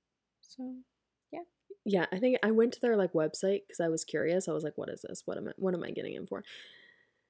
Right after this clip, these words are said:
Speaker 1: Mm.
Speaker 2: And I've always wanted to do a class like this, so I think, I think I'm going to enjoy it. And it's a nice way to push myself outside my comfort zone. Who knows? This could be, like, my new,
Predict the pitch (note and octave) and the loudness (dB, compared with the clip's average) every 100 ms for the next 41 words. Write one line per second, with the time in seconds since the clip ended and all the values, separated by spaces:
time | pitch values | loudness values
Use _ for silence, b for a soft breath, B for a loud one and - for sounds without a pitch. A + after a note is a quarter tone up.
0 | _ - A3 F#3 - _ C#4 D4+ - D#4+ | _ -6 -4 -4 -8 _ 2 4 4 6
1 | F#4+ D#4+ A#3+ C4+ B3+ A3 A3 G3+ G3 E3+ | 8 6 4 4 2 6 6 6 4 -2
2 | E3 - - - - - G#3+ G#3 G#3 C4 | -2 -2 -4 -6 -6 2 6 6 4 0
3 | C4+ C#4 - - _ _ _ _ _ _ | -2 -4 -10 -20 _ _ _ _ _ _
4 | _ _ _ A3+ A#3 D4 C#4 B3 G#3+ G3+ | _ _ _ -4 2 4 8 8 8 6
5 | F#3+ F#3 - - B3 C#4 D4+ D4 E4 D#4+ | 6 6 6 4 4 4 4 2 0 0
6 | D#4 D#4+ D4 D4 C#4+ D4+ D4+ D4+ F4 E4 | 0 0 2 2 2 0 0 0 0 2
7 | A3 F3+ F#3+ C4 C#4 G3+ A3+ - - B3 | 2 0 0 0 0 0 0 -2 -6 -2
8 | B3+ B3 B3+ A#3+ A#3+ A#3+ A#3+ | 0 2 2 4 4 4 2